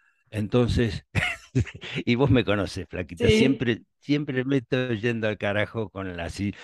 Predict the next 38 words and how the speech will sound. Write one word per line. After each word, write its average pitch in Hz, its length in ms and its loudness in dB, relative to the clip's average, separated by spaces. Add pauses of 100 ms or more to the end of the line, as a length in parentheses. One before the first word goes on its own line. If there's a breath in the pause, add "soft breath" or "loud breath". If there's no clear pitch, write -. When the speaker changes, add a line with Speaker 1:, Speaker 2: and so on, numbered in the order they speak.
(200 loud breath)
Speaker 1:
con, 107 340 0
Speaker 2:
<laughs> - 0 -
Speaker 1:
con 113 280 0
mi 113 140 4
creatividad. 101 840 2
Entonces 104 460 -2
dije, 131 260 0
Speaker 2:
<laughs> - 220 -16
Speaker 1:
"Para 117 280 2
ponerle 160 380 -4
un 135 140 -2
poco 135 420 -6
de, 92 320 -6
de, 98 340 -6
de, 107 160 -6
de 110 160 2
vereda 110 600 4
al, 95 480 -6
de, 90 260 -14
y 101 200 -4
ordenar 104 480 0
un 120 100 -2
poco 113 280 -4
el 104 100 -4
tránsito 107 460 -4
de 98 60 -6
mi 98 100 -6
cerebro, 85 540 -4 (720 soft breath)
¿qué, 185 360 2 (500)
por 147 180 2
qué 185 140 -2
caminos 135 580 0
podríamos 73 540 -8
diseñar 80 400 -6
el - 80 -20
futuro?" - 400 -20 (320)
Entonces 127 720 0
inventé 120 680 -4